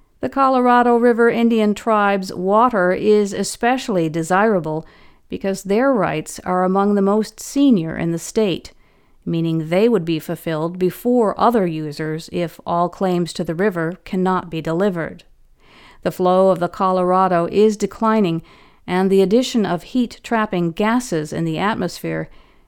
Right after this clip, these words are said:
is causing the basin to become drier. Robert Glennon, a water policy expert at the University of Arizona, told Circle of Blue, "The tribe is absolutely critical to the willingness of the parties in Arizona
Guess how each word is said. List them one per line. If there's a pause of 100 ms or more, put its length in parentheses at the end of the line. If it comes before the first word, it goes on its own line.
is
causing
the
basin
to
become
drier. (1300)
Robert
Glennon,
a
water
policy
expert
at
the
University
of
Arizona, (400)
told
Circle
of
Blue, (440)
"The
tribe
is
absolutely
critical
to
the
willingness
of
the
parties
in
Arizona